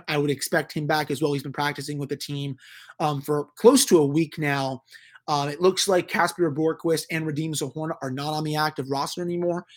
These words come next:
Poor Seth, per Seth Rohrabaugh. So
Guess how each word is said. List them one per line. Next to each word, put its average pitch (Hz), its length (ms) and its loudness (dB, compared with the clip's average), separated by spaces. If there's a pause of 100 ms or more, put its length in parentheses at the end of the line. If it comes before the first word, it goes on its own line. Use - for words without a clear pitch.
(240)
Poor 170 220 4
Seth, 160 280 2 (240)
per 202 200 6
Seth 170 220 0
Rohrabaugh. 143 540 2 (280)
So 151 480 4